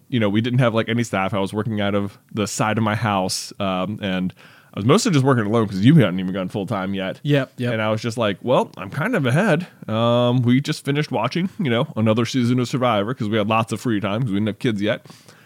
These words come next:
Speaker 1: Um, and I was like, "I'm just gonna, sure, I'll give it a shot. I'll apply. It'll be fun."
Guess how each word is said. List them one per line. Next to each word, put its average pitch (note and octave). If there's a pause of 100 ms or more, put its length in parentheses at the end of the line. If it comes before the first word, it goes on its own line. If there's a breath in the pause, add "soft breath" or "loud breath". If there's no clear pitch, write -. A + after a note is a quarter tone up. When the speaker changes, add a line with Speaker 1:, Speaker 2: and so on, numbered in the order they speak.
(140 loud breath)
Speaker 1:
Um, G#2
and G2+
I -
was G2+
like, G2+ (180)
"I'm G#2
just -
gonna, G4
sure, G#4+
I'll C3
give G4
it F3+
a C#3+
shot. C#3+ (100)
I'll B3
apply. F#3 (300)
It'll A#3+
be A3+
fun." F#3